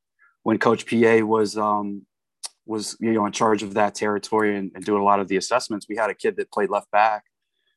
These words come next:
and, you know, he went on to play D one. He's at a D one school right now, but we never really saw him as a center back. But he just kinda said to, or somebody at U S Soccer, I'm pretty sure it was Coach P A, said,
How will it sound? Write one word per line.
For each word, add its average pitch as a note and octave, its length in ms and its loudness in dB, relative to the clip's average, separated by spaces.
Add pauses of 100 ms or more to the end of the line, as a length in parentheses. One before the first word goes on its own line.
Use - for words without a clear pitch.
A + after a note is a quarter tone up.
(160)
and, G2+ 600 -4 (380)
you G#2+ 80 0
know, G#2 60 2
he A#2 80 4
went A#2+ 140 4
on G#2+ 80 4
to G2 60 -2
play G2+ 140 0
D F#2+ 180 -2
one. G2+ 240 -2
He's G2 140 -2
at G2 100 -2
a F#2 40 -4
D F#2+ 140 -6
one F#2+ 160 -4
school - 260 -6
right F2 180 -2
now, G2+ 220 2
but F2+ 200 -6
we A2+ 120 2
never B2+ 160 4
really A#2+ 140 4
saw A2+ 220 0
him A2 80 -2
as G2 120 -8
a - 40 -14
center C3+ 240 -4
back. A2+ 200 -6
But G#2+ 80 -8
he B2+ 80 -2
just B2 180 -10
kinda A#2+ 240 -4
said A#2 240 -8
to, A2 160 -8 (420)
or A#2+ 120 2
somebody D3+ 380 4
at A2+ 80 2
U A#2 120 0
S G#2 120 -4
Soccer, G#2+ 220 0
I'm G2 100 -4
pretty A#2+ 160 -4
sure B2 140 -6
it A2+ 40 -4
was G#2 80 -8
Coach A2 260 -6
P D3 140 0
A, C#3+ 140 0
said, G#2 420 0